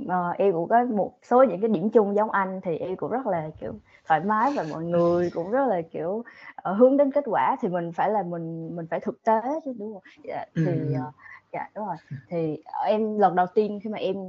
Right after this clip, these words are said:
Speaker 1: đọc qua cái profile của anh thì em khá là ấn tượng một số những cái mục.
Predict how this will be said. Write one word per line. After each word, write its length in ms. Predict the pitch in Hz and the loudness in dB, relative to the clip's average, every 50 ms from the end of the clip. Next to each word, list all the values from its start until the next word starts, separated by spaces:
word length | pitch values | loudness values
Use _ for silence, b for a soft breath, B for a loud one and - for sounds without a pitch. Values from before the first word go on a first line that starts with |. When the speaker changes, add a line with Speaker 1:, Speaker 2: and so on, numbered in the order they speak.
| 165 - _ _ _ | -14 -16 _ _ _
Speaker 1:
đọc 220 | - 196 165 - - - | -4 -4 -4 -4 -6 -4
qua 260 | 180 185 185 185 175 180 - | -2 -2 -2 -2 -4 -8 -10
cái 80 | 202 214 220 - | -10 -10 -8 -8
profile 500 | 175 156 156 - - - 175 165 165 165 | -8 -8 -8 -8 -6 -6 -4 -4 -6 -6
của 120 | 165 160 | -6 -4
anh 220 | - 185 175 175 165 | -4 -4 -4 -6 -8
thì 100 | 170 - | -8 -8
em 300 | - 165 170 165 160 156 | -8 -8 -8 -10 -12 -16
khá 160 | - - 190 190 220 240 | -14 -10 -8 -6 -6 -6
là 80 | 214 - | -6 -6
ấn 180 | - 185 214 - - | -8 -10 -10 -12 -12
tượng 280 | - - - - - | -12 -10 -10 -10 -10
một 80 | 156 - - _ | -12 -14 -14 _
số 200 | - 180 190 220 202 | -10 -8 -8 -8 -8
những 100 | - - | -10 -10
cái 120 | - 208 220 | -10 -8 -6
mục. 220 | 196 170 285 | -6 -6 -6